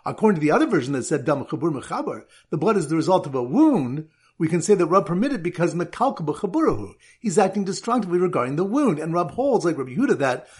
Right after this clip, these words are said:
an unintended act is mutter when it's destructive. Pointing to Rav Chisda challenges Shmuel's opinion that was stated in the Beis Midrash of Rav, that having relations for the first time on Shabbos is forbidden, from a Mishnah in Nida which stated that regarding a Tinokes,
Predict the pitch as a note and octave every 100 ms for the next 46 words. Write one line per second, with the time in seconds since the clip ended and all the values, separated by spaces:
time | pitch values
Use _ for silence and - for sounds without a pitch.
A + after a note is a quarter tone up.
0 | - E3+ F3 A#3 A3 F#3+ F#3 E3 D#3 F3+
1 | D#3+ D3+ D#3+ D4+ D#4+ D3 C#3+ - F3 C#3
2 | - A2+ - D3+ F#3+ - - _ _ -
3 | C4+ A3+ D3 C#3 B2+ C4+ D4 C4 E3+ F#3
4 | F3 D#3 C#3+ - A3+ E4+ A#3+ A#2+ G#2+ A#2+
5 | D3 - D3+ C#3+ C3 A#2 C3+ A#2+ G2+ F#2+
6 | F#2+ D3+ A#2+ G2+ B2+ _ - - E3 C3
7 | D#3 D3 D#3 D#3+ C3+ A#2 A#2+ D#3+ D#3 C3
8 | A2 D3+ B2 - A2+ - G2 G2 A3 C#4
9 | C3 C3 D#3 - - - G#3 A3+ A#3+ -
10 | B3+ G#3 G#3 G3 G3+ F3 - A3 C3+ F#2+
11 | E3+ A3+ F3 G3+ A#3 C#4+ C4+ B3+ - G#3
12 | G3 - -